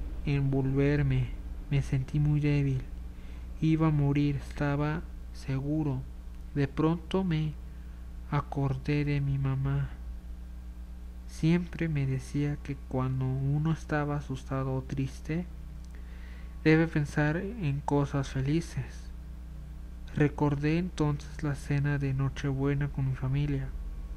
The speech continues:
Era, el arbolito resplandecía y todos estábamos muy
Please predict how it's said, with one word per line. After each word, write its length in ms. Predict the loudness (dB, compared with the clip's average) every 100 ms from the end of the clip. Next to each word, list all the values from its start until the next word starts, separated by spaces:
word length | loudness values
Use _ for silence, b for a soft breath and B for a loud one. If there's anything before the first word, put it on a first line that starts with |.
| -8 B B B B 0
Era, 480 | 4 6 4 4 2
el 140 | 4
arbolito 760 | 4 4 4 2 0 0 0 0 -6 -8 -8 -6 -6 -6 -6 -6 -6 -8 0
resplandecía 1120 | 2 2 2 2 2 2 0 -2 0 2 0 -2 -2
y 120 | -2
todos 500 | 0 2 2 2 0
estábamos 460 | -2 0 0 2 2
muy 180 | 2 0